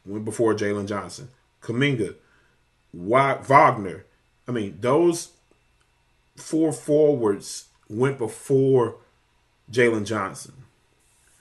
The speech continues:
But with Jalen Johnson, I mean, Kuminga's athletic as well. You know, Wagner with the shooting, Murphy with the shooting, Kispert with I Q and shooting.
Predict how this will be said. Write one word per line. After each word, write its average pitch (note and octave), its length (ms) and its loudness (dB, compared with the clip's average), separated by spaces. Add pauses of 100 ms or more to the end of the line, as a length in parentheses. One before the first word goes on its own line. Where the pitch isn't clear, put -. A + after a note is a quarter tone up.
(320)
But G2+ 360 -2
with G#2 160 -2
Jalen C3 320 0
Johnson, C3 600 -2
I F#3 60 -8
mean, E3+ 240 -4 (320)
Kuminga's F3 420 2
athletic B2 520 2
as G#2 100 -8
well. G#2+ 380 -2 (800)
You A#2 80 -6
know, G#2+ 340 -2
Wagner C3 480 4
with A#2+ 140 -4
the A#2+ 80 -4
shooting, A#2+ 680 -2
Murphy A#2 400 0
with A#2+ 120 0
the G#2+ 80 -8
shooting, A#2 400 -4
Kispert A#2+ 420 -2
with A2 220 -2 (320)
I A#2+ 180 2
Q A2+ 400 -4
and G#2+ 100 -4
shooting. A#2 520 -4